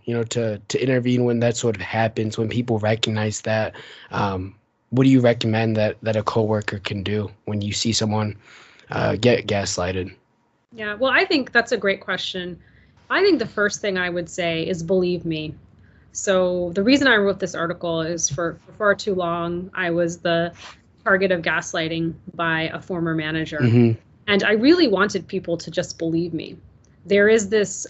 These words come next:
Speaker 2: idea, notion, "Oh, you're making it up in your head. That didn't really happen. Are you sure that's what happened? Oh, that's just how that person is.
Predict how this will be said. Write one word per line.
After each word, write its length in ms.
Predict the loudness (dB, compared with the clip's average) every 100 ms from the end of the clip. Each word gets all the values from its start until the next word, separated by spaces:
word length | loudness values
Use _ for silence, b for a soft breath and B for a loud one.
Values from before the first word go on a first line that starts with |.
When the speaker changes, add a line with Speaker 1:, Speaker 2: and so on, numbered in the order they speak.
| -4
Speaker 2:
idea, 480 | -2 0 4 4 4
notion, 460 | 2 -2 -2 -2
"Oh, 140 | 4 4
you're 220 | 6 4
making 300 | 2 0 -2
it 60 | -2
up 140 | -2
in 100 | -6
your 120 | -8
head. 680 | -12 -6 -2 0 0 -2 -6 b b b -2
That 180 | 0
didn't 300 | 0 -2 -2
really 240 | -4 -6 -8
happen. 560 | -6 2 2 2 -2
Are 100 | 0
you 180 | -4 -4
sure 280 | -2 2 2
that's 240 | 2 -4
what 100 | -10
happened? 640 | -2 -2 0 0 0 -2 -8 b b b 2
Oh, 300 | 4 4 2
that's 260 | 0 -2
just 200 | -8 -8
how 120 | -6 -4
that 220 | -4 -6
person 440 | -10 -8 -8 -6
is. 600 | 0 2 4 4 2 -2